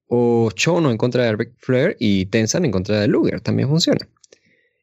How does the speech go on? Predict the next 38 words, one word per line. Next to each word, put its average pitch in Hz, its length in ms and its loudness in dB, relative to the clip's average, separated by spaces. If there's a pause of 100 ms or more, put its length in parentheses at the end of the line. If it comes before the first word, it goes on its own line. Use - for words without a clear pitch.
(200)
Y 131 600 0 (280)
pues 107 800 0 (160)
ya 110 180 0
luego 120 240 2
más 135 200 -2
adelante 143 520 0
en 104 120 0
el 90 100 0
main 139 180 2
event, 180 260 2
si - 140 -2
haces 98 400 -2
Macho 101 320 -2
Man 120 220 2
en 143 80 0
contra 98 300 -2
de 110 60 0
Sting, 156 420 0
Sting 95 640 0
llevándose 101 520 0
la 120 80 2
victoria, 143 380 0
pero 90 180 0
también 90 360 -2
puedes 95 180 2
jugar 98 240 0
un 92 100 -2
poco 104 240 -2
que, 95 100 2
ah, 147 220 2
mira, 110 200 0
Sting 107 340 0
está 95 160 -4
haciendo 95 260 0
el 87 120 0
tour 131 400 0
o 92 80 2
no. 123 320 2